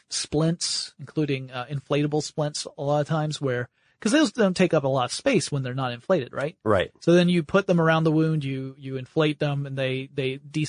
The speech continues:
Speaker 1: they, they, they stabilize the limb so that you're not able to, uh, further injure yourself.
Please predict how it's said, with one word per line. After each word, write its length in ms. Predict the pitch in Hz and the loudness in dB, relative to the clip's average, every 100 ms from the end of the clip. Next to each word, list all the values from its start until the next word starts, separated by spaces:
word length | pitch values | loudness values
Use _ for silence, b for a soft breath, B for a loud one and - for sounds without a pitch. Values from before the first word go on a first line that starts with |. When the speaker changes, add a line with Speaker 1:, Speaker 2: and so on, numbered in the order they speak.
| - - | -4 -4
Speaker 1:
they, 160 | 147 143 | -4 -2
they, 320 | 147 139 131 127 _ _ _ _ _ _ _ | -4 -4 -4 -10 _ _ _ _ _ _ _
they 260 | 202 170 151 | -12 -2 -2
stabilize 600 | - 220 214 185 170 147 | 4 4 8 8 6 4
the 340 | 156 139 135 143 _ _ - | 0 -2 -4 -10 _ _ -2
limb 500 | 175 175 135 135 147 - | 2 2 2 0 -2 -4
so 180 | - 131 | -4 -4
that 160 | 120 | -2
you're 100 | 135 | -2
not 180 | 135 131 | -2 -2
able 220 | 131 127 | -4 -6
to, 300 | 117 127 123 - _ _ _ - | -6 -6 -6 -8 _ _ _ -8
uh, 220 | 123 120 - _ | -4 -4 -8 _
further 520 | - 175 165 143 127 | 2 4 6 2 0
injure 280 | 151 135 135 | -2 -2 -4
yourself. 560 | 123 117 - 120 120 | -6 -8 -8 -8 -10